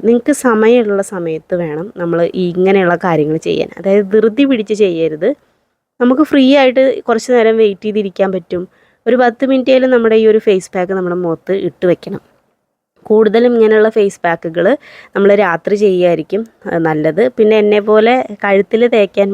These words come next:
മടി കാണിക്കരുത്. എനിക്ക് എപ്പോഴും കഴുത്തിൽ തേക്കാൻ മടിയാണ്, കാരണം ഡ്രസ്സിലേക്ക് ആവുമല്ലോ.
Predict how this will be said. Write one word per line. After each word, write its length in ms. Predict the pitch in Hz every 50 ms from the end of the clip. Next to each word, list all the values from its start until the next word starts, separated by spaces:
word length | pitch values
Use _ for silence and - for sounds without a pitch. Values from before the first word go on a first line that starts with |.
| 196 190
മടി 280 | 180 175 165 180 202 226 - _ - - _ _ - 190
കാണിക്കരുത്. 640 | 180 165 165 160 175 - 185 165 165 156 165 214 269 262 226 208
എനിക്ക് 200 | 180 196 - 240 226 202
എപ്പോഴും 320 | - - 214 220 196 - - 240
കഴുത്തിൽ 300 | 214 202 196 - 196 208 208 208
തേക്കാൻ 260 | 190 180 - 190 190 180
മടിയാണ്, 420 | 170 165 156 165 165 160 156 165 180 -
കാരണം 260 | 202 196 190 202 208 202 214
ഡ്രസ്സിലേക്ക് 460 | 214 202 - 202 196 196 190 - 208 196
ആവുമല്ലോ. 340 | 185 180 180 175 170 160